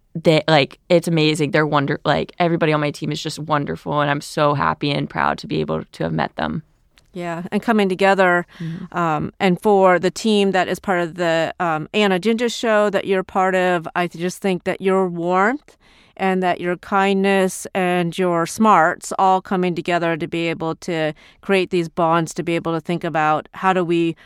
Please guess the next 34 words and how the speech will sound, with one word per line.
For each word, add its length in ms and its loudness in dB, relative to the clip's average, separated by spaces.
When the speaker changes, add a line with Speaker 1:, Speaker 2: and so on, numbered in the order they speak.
Speaker 2:
work 240 0
together 500 2
and 280 2
how 160 0
do 100 -2
we 140 -2
celebrate 640 -2
the 80 -4
best 320 -2
of 140 -4
us 180 0
and 140 -6
how 180 -2
do 100 -4
we 280 -2
support 400 -6
each 160 -8
other 180 -4
when 220 -4
we're 100 -2
at 220 -2
our 100 -4
worst. 500 -2
Um, 180 -2
that 300 2
is, 280 -10
uh, 220 -6
how 220 -4
I 80 -2
feel 220 -6
about 240 -6
you, 180 -4
Caitlin. 580 -2
And 540 -4